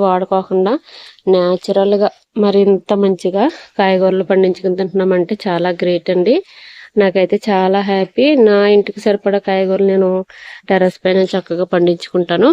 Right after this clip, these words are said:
మీరు చూస్తున్నారు కదా, ప్రతి వీడియోస్లో నేను చక్కగా హార్వెస్ట్ చేసుకుంటాను, ఏమేమి వస్తున్నాయి అనేది మీకు వీడియో రూపంలో చూపిస్తున్నాను. అలానే మరి మొక్కలు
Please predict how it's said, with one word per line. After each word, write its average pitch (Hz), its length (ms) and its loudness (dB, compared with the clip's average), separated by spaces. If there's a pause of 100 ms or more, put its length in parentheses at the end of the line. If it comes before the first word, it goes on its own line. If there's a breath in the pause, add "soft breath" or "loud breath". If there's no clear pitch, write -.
(160)
మీరు 190 240 4
చూస్తున్నారు 196 560 -2
కదా, 196 160 0 (180)
ప్రతి 190 280 -2 (140)
వీడియోస్లో 190 400 2 (100)
నేను 196 160 2 (880 soft breath)
చక్కగా 196 380 0
హార్వెస్ట్ 190 460 -4 (260)
చేసుకుంటాను, 190 600 0 (140)
ఏమేమి 190 320 0
వస్తున్నాయి 190 400 -4
అనేది 190 280 0 (300 loud breath)
మీకు 190 220 -2 (140)
వీడియో 185 240 2
రూపంలో 185 400 -2
చూపిస్తున్నాను. 185 580 -2 (1400 loud breath)
అలానే 208 280 0 (100)
మరి 214 260 2
మొక్కలు 202 500 -2